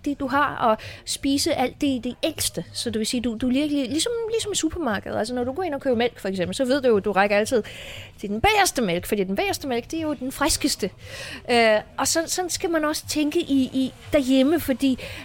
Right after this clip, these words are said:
de, de ældste fødevarer, de skal stilles foran i køleskabet også, fordi så bliver vi simpelthen mindet om, at det skal vi spise først.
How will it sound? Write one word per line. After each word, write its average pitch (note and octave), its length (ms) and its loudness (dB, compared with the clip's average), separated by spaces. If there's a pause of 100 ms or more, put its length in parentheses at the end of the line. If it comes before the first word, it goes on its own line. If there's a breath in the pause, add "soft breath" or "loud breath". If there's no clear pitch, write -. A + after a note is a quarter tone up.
(260 loud breath)
de, C4 360 2
de C4 160 -2
ældste - 340 -2
fødevarer, A#3+ 420 2
de B3 120 -2
skal - 200 -6
stilles B3+ 420 -4
foran B3+ 420 -2
i - 40 -8
køleskabet A#3+ 600 -2
også, G#3+ 200 0
fordi A3 140 -4
så B3 140 -2
bliver C4 220 2
vi B3 100 0
simpelthen A#3+ 420 2
mindet C#4+ 300 4
om, G#3 160 4
at A#3 100 -2
det B3 120 0
skal - 160 -4
vi B3+ 40 -2
spise - 320 -4
først. - 340 -2